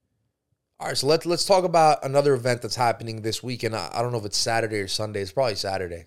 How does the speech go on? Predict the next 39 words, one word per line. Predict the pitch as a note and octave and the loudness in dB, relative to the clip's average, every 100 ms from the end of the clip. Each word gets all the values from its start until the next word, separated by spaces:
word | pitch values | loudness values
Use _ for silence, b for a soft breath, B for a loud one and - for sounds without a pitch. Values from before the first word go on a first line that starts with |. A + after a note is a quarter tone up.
| _ | _
Yeah, | F#2+ E2 | -10 -8
it's | - | -8
Saturday. | D#2 C#2 D#2+ - _ b b b | -8 -10 -12 -16 _ b b b
We | B2+ | -6
got | B2 A#2+ G#2+ A2 | 2 2 2 -4
Jake | G#2+ C#3 D#3+ - | 0 2 2 -2
Paul | - D3+ C#3+ A#2+ A2 | 0 4 6 6 2
versus | A2 G#2+ A2 - - | -2 -4 -6 -8 -6
Anderson | A#2 B2 B2 A#2+ B2+ A#2+ A#2+ | -4 -4 -4 -4 -2 -4 -10
Silva | - - - G#2+ E2+ E2 - _ _ _ | -8 -4 0 0 -2 -8 -12 _ _ _
in | A2 | -8
a | G#2 | -8
boxing | F#2 F2+ A2+ A2 - G2+ F#2 | -8 -2 0 0 -2 -6 -8
match. | F2+ D#2 - - _ _ _ _ _ _ _ _ _ _ _ _ _ _ _ _ _ _ - | -10 -12 -16 -20 _ _ _ _ _ _ _ _ _ _ _ _ _ _ _ _ _ _ -2
This | E3 | 0
is | D3+ | 2
a | |
very | C#3+ C#3 B2+ | 4 4 2
interesting | A#2 A2 A2+ | -2 -8 -8
fight. | - G2 - | -4 -4 -2
And | B2+ | 2
the | D3 | 4
reason | F3+ F3+ E3+ | 4 2 2
I | D3+ | 2
specify | C3+ - C#3 B2+ B2+ A#2+ A#2+ | 2 2 2 2 0 2 2
in | A#2 | 2
a | A2+ | -2
boxing | F#2+ F2 A#2 A#2+ - A2+ | -6 -2 0 2 0 -4
match | G#2 G2+ G#2 | -4 -4 -4
is | G#2 | -8
'cause | - G2+ | -8 -10
you | G#2 D#3 | -6 2
would | E3 C3 | 2 2
think | C#3+ B2+ | 0 -2
this | A2 - | -8 -4
fucking | B2 A2+ A#2+ | 0 0 -2
fight | F#2+ A2+ G#2+ | -2 0 0
is | G2 | -2
a | F#2 F2 E2 | -6 -8 -12